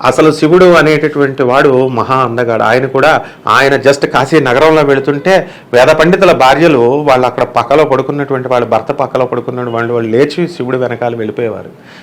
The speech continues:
వెళితే వాళ్ళకి అనుమానం వచ్చి, వాళ్ళకి ఆ వేద పండితులే కానీ వాళ్ళకి బ్రహ్మజ్ఞానం తెలియాలంటే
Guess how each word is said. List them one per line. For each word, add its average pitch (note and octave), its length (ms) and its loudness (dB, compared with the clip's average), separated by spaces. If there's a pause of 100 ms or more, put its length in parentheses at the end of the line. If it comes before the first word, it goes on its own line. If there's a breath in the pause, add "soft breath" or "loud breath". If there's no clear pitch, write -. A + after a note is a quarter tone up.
(100)
వెళితే D3+ 280 2
వాళ్ళకి C#3 260 4
అనుమానం D3+ 340 2
వచ్చి, D3 160 -2
వాళ్ళకి D3+ 420 2
ఆ D3 160 4
వేద C3+ 200 2
పండితులే E3 540 0
కానీ D3+ 420 0 (260 loud breath)
వాళ్ళకి C3+ 260 0
బ్రహ్మజ్ఞానం D3+ 720 0
తెలియాలంటే D3+ 920 2